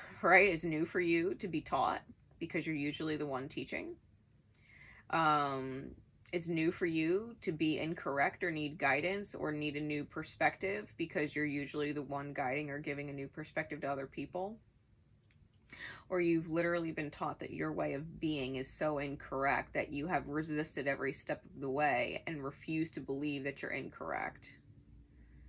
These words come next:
Okay? And there's a stubbornness that needs to be addressed, because this is the shadow. It's the pain ripple and the lack of understanding on how your pain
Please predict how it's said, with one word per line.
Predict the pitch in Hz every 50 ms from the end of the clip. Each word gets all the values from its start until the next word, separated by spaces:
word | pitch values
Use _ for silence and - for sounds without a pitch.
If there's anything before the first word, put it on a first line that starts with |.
| - - - - - - -
Okay? | - 156 - - 127 127 113 - 175 - - - - - - - - - -
And | 160 156
there's | 147 143 151
a | 151
stubbornness | 151 - - - 143 139 143 139 127 123 127 - -
that | - -
needs | 139 131 131 131 -
to | - -
be | - -
addressed, | - - - - - - - - - - - - - - - - - - - - - - -
because | - - 175 147 -
this | 151 160 -
is | 156 151 -
the | - 135
shadow. | - - - 127 113 92 - 62 - - - 190 - - - - - - - - - - - -
It's | - 160 - -
the | - -
pain | - - - 214 156 160 160 156
ripple | 143 135 135 135 - - - - - - - - -
and | 170 170 156
the | 147
lack | 151 147 147 143 143 - -
of | 180 165 160
understanding | 156 147 - 156 - - - - 175 160 165 156 143 135 104
on | 107 131
how | 175 190 170 147 147
your | 143 139 143 147 151 156 156 151
pain | - - - - 196 165 160 151 135 131 131 131 131 143